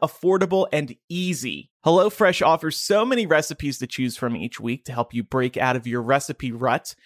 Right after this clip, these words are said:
With everyone spending more time at home than usual, I'm sure you're feeling like now's the time to come up with some new recipes, and these are for you. There's something for everyone, including low-calorie,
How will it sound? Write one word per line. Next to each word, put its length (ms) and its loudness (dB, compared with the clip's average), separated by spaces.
With 280 -2
everyone 480 0
spending 340 0
more 160 0
time 240 -2
at 80 -4
home 320 -2
than 140 -4
usual, 480 0
I'm 160 0
sure 720 0
you're 120 -2
feeling 460 -2
like 420 0
now's 360 -2
the 80 -6
time 460 0
to 360 0
come 180 0
up 120 2
with 120 -2
some 160 -4
new 140 -2
recipes, 600 -4
and 180 -4
these 360 -6
are 240 2
for 180 -8
you. 520 0
There's 180 -6
something 440 -2
for 240 -2
everyone, 540 0
including 440 -6
low-calorie, 840 -2